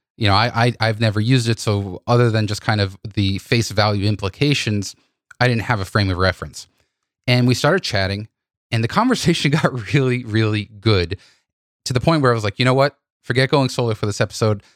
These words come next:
Uh, because Dan is local, uh, I am like, "Hey, do you wanna come on and be a, you know, not only a guest, but actually our first in-studio guest?" So with that, what I'd like to do is welcome my very good friend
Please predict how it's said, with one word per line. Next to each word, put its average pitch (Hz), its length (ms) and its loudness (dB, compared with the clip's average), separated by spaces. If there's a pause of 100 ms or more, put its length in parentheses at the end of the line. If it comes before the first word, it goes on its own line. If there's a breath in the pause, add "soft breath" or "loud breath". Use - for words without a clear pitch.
(300 soft breath)
Uh, 110 120 0
because 107 360 2
Dan 117 220 2
is 104 120 0
local, 101 540 0 (260)
uh, 104 140 0
I 104 60 2
am 113 180 2
like, 107 160 0
"Hey, 151 240 2
do 95 140 -4
you 120 40 2
wanna 156 280 0
come 120 300 -2
on 123 180 2
and 104 180 -2 (240)
be 107 220 0
a, 98 260 0
you 98 140 -4
know, 92 180 -2 (180 soft breath)
not 143 120 4
only 160 180 4
a 117 60 2
guest, 131 360 -2
but 110 120 0
actually 120 420 -2
our 101 160 0
first - 460 -2
in-studio 101 720 0
guest?" 90 480 -8 (320 soft breath)
So 113 400 2
with 117 260 2
that, 117 300 0
what 107 100 2
I'd 104 80 2
like 110 140 0
to 104 80 -10
do 107 160 -2
is 101 200 -4
welcome 107 300 0
my 98 120 2
very 131 180 2
good 117 160 -2
friend 101 280 -2